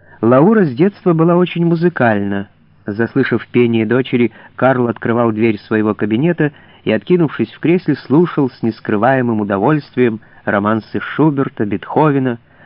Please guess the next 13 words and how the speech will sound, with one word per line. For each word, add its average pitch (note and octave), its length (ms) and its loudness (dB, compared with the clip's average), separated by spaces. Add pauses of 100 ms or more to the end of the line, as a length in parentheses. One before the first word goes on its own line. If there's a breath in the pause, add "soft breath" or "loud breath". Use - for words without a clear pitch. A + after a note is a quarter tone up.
арии C3 300 2
из G#2 140 -2
опер G2+ 260 -2
Моцарта C#3 600 -2 (400 soft breath)
и A2+ 100 2
протяжные B2 560 -2
волнующие A2 680 0
народные G2+ 500 -2
напевы. F2+ 520 -10 (840)
Лицо A#2 280 2
его B2 160 2
разглаживалось, A#2 1080 -2 (180)
светлело, A2 640 0